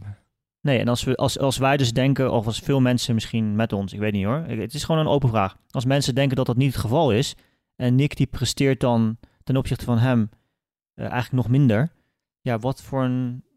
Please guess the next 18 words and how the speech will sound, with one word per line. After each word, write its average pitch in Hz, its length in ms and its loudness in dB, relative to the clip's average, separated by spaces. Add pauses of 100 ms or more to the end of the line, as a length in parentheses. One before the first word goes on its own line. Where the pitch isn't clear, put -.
(120)
ja, 117 180 -10
wat 123 160 -6
voor 139 100 -4
reden 135 260 2
is 131 80 -2
er 120 60 -8
dan 123 140 -4
voor 117 120 -6
Red 123 120 -4
Bull 131 100 -4
om 127 120 -4
zo 120 80 -8
iemand 123 200 -2
te - 60 -2
houden? 117 300 2
Bij 107 140 0
Red 123 160 0
Bull 127 260 2